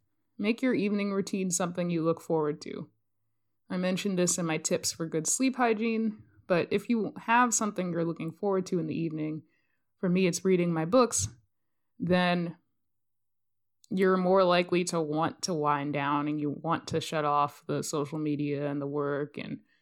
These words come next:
turn down the lights and just kind of sit there with yourself and just be happy. But again, don't make your wind down <laughs> routine watching T V or something. Just do something relaxing, away from screens. Like it used to be for me, listening to a podcast.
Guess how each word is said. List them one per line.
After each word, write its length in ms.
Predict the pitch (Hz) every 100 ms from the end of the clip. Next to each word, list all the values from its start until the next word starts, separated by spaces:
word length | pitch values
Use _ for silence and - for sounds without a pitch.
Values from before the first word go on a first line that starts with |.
| _
turn 220 | 180 160
down 220 | 160 151 151
the 100 | 151
lights 480 | 151 151 147 -
and 140 | 151 143
just 200 | 156 -
kind 180 | 160 147
of 220 | 143 - -
sit 380 | - - - -
there 300 | 160 156 151
with 160 | 147
yourself 580 | 139 - 170 156 151 -
and 120 | 147
just 320 | - 170 - _ _ _ -
be 140 | 226
happy. 580 | - 214 240 - - - _ _ _ _ _ _ _ _ _
But 100 | 185
again, 440 | 180 208 214 208 185
don't 200 | 180 208
make 140 | 196
your 140 | 196
wind 260 | 185 180 175
down 200 | 175 170
<laughs> 20 |
routine 320 | 196 180 180
watching 360 | 170 175 175 190
T 160 | 202 202
V 200 | 233 170
or 80 | 175
something. 500 | 165 156 165 160 165 _ _ _ _ _ _ -
Just 200 | 185 -
do 100 | 202
something 380 | - 208 208 190
relaxing, 800 | 190 208 220 214 208 196 196 175
away 240 | 160 175
from 200 | 175 175
screens. 720 | 160 - 196 185 180 180 175 - _ _ _ _ _ _ _ -
Like 180 | 170 170
it 80 |
used 280 | 170 190 196
to 80 | 196
be 200 | 180 185
for 160 | 185 180
me, 240 | 175 175
listening 400 | 160 151 170 175
to 140 | 180 196
a 60 |
podcast. 760 | 226 226 214 185 78 87 -